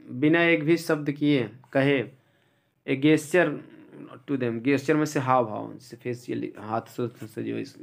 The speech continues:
हाव भाव करते हैं, इशारा करते हैं। हाँ, बिना एक भी शब्द कहे, made a gesture to them, वह उनसे जो है अपने हाथों से इशारा किए, with his hands, अपने हाथों से जो है इशारा किए, gestures किए।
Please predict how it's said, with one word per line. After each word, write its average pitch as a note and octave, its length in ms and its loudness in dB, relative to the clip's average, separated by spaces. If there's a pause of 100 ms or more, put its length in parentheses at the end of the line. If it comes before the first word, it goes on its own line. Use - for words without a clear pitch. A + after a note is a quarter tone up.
(160)
हाव G#2 160 -12
भाव G#2+ 180 -8
करते - 240 -16
हैं, G#2+ 220 -16
इशारा - 240 -12
करते G2+ 240 -14
हैं। B2 160 -12 (1600)
हाँ, C3 280 4
बिना D#3 160 6
एक D#3+ 160 6
भी D#3 80 2
शब्द E3 260 0
कहे, F3 220 4
made F3 260 6
a D#3 200 4
gesture E3+ 460 6 (300)
to D#3 120 8
them, C#3+ 180 8
वह D#3+ 160 6
उनसे E3+ 340 6
जो D#3+ 120 6
है D#3 60 6
अपने D#3 200 2
हाथों D3 300 0
से D3 160 2
इशारा C#3 280 2
किए, C#3+ 140 2
with D3 180 4
his D3 160 4
hands, C3 280 0
अपने C#3 200 2
हाथों C3+ 280 0
से C#3+ 160 0
जो B2+ 100 0
है C#3+ 160 -2
इशारा A#2 260 -2
किए, A2 300 -10
gestures - 280 -14
किए। C3+ 220 -10